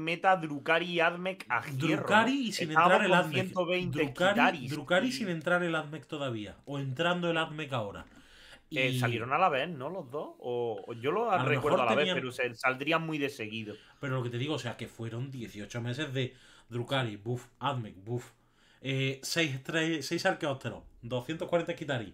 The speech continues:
Speaker 1: No, el, el juego está bastante bien. Hay algunas par de cosas que despuntan ahora mismo, pero bueno, la
Speaker 2: Equilibra
Speaker 1: balance, hay
Speaker 2: tantas
Speaker 1: una
Speaker 2: cosas.
Speaker 1: balance que tiene que estar al caer, porque parece que no, pero el treinta y uno de enero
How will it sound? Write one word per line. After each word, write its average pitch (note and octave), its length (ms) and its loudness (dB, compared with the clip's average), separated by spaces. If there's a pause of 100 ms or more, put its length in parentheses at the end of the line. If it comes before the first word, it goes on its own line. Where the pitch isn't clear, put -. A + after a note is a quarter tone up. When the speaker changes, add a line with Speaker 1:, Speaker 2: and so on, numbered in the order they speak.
(120)
Speaker 1:
No, C3+ 180 2
el, G#2 140 0
el A2 200 0
juego C3+ 200 2
está D3+ 140 6
bastante D3 340 6
bien. A#2+ 180 2
Hay A2+ 140 4
algunas A#2+ 400 2
par B2+ 220 4
de B2 100 2
cosas C3+ 400 4 (260)
que B2 140 -2
despuntan C#3 580 4
ahora C#3 220 6
mismo, D#3+ 320 0
pero B2 220 0
bueno, C#3 340 2 (200)
la C3 240 6
Speaker 2:
Equilibra - 20 4
Speaker 1:
balance, D3 360 8
hay C#3 60 -2
Speaker 2:
tantas D3 240 4
Speaker 1:
una E3 100 8
Speaker 2:
cosas. E3 40 12
Speaker 1:
balance F3+ 260 10
que F#3 120 0
tiene E3+ 180 2
que D#3 80 6
estar C#3+ 180 4
al B2+ 160 4
caer, C#3 300 2
porque A#2 220 -4
parece B2 360 -4
que D3+ 140 0
no, F#3+ 200 0 (440)
pero C3 340 2
el B2+ 300 -4
treinta C3 360 -4
y C#3 80 -4
uno F#3+ 240 2
de C#3+ 220 4
enero F3+ 480 0